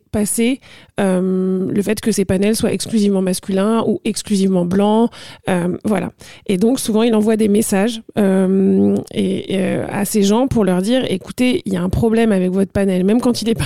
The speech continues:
invité. Et c'est hyper intéressant parce qu'on voit bien que, euh, lui, ce qu'il cherche à faire, c'est remettre de la justice et de la dignité. Il le fait toujours, euh, de façon très, euh, polie, correcte, et cetera. Et que en face, euh, eh ben, effe-, il y a des gens que ça rend vraiment pas heureux,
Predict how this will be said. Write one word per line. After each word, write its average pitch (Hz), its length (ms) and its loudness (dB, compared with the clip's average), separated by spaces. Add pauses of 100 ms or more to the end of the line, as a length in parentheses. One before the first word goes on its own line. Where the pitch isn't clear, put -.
(120)
invité. 196 340 -4 (540)
Et 202 140 0
c'est 190 180 -2
hyper 254 340 0
intéressant 220 600 0
parce 196 240 -4
qu'on 202 100 0
voit 190 160 2
bien 226 180 2
que, 208 220 0 (140)
euh, 190 440 -2 (640)
lui, 240 220 2
ce - 40 -4
qu'il 226 140 -2
cherche 214 240 0
à 220 80 2
faire, 208 160 -2
c'est 226 100 -2
remettre 214 320 2
de 220 60 2
la 196 140 2
justice 190 440 -2
et 233 60 0
de 190 60 -2
la 185 100 2
dignité. 196 400 2
Il 262 60 0
le 220 80 2
fait 185 100 -4
toujours, 226 300 0
euh, 180 140 4
de 180 60 -2
façon 185 360 -4
très, 190 260 0
euh, 175 220 0 (160)
polie, 190 340 0
correcte, 190 400 -2
et - 80 -8
cetera. 190 400 -4 (500)
Et 190 140 0
que 240 240 2
en 208 140 2
face, - 580 -2 (140)
euh, 196 200 2
eh 196 120 0
ben, 196 100 -2
effe-, 208 240 -4
il 226 60 -2
y 208 40 2
a 190 60 0
des 196 80 0
gens 233 160 2
que 254 60 -4
ça 202 100 0
rend 190 220 0
vraiment 208 320 0
pas 233 240 0
heureux, 220 340 2